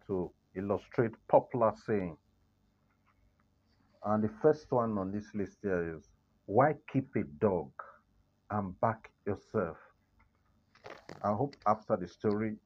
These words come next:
you're able to find out if it actually illustrates this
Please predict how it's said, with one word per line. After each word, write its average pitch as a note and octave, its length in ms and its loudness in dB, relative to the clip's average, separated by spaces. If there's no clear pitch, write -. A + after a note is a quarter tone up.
you're F#2+ 220 -6
able F#2+ 260 -4
to F2 260 -4
find A2 220 2
out F#2+ 240 0
if A#2+ 240 -6
it F#2+ 220 -6
actually G#2 420 0
illustrates F#2+ 680 -6
this F#2+ 140 -10